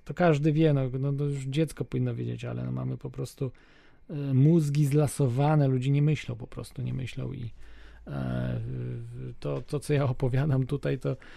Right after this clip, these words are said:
to powinno być oczywiste, ale to dziewięćdziesiąt parę procent ludzi w Polsce to neguje.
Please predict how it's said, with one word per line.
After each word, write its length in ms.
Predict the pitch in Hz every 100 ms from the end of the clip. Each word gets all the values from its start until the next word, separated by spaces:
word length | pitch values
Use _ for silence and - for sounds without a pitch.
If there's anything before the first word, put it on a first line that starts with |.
| -
to 60 | -
powinno 200 | 147 147
być 160 | 135 139
oczywiste, 640 | - 143 165 - - 123
ale 260 | 123 123 131
to 220 | 131 139 131
dziewięćdziesiąt 640 | 123 143 143 147 151 147 -
parę 340 | - 156 147
procent 380 | 139 151 - 135
ludzi 260 | 143 139
w 60 | 147
Polsce 340 | - 147 -
to 120 | 147 151
neguje. 500 | 160 160 139 120